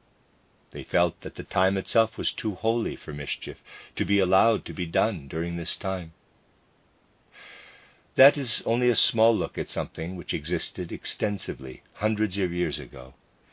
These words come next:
and which could still be seen decades ago as a last remnant in the villages. Once the family celebration of Christmas had withdrawn into the houses, it was possible to see how in the houses there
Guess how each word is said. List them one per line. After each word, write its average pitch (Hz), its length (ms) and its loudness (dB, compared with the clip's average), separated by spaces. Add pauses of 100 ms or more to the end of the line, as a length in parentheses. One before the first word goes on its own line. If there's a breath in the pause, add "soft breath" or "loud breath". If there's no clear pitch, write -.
(300 soft breath)
and 64 140 -14 (140)
which - 200 -6
could 90 160 -4
still 110 240 2
be 98 140 0
seen 85 300 -2
decades 85 460 -2
ago 85 280 0
as 98 120 0
a 98 60 0
last 95 380 0
remnant 101 420 -2
in 87 120 -4
the 90 80 -4
villages. 95 580 -4 (2750 soft breath)
Once 117 300 4
the 98 160 4
family 104 400 6
celebration 87 720 0
of 76 100 -10
Christmas - 540 -2 (340 loud breath)
had 87 160 -2
withdrawn 90 560 4
into 80 220 -6
the - 120 -6
houses, 98 580 -2 (680 soft breath)
it 101 100 -4
was 110 140 -2
possible 120 500 0
to 90 120 -6
see 110 220 2
how 101 400 6
in 95 100 2
the 85 100 0
houses 98 560 0
there 80 260 -2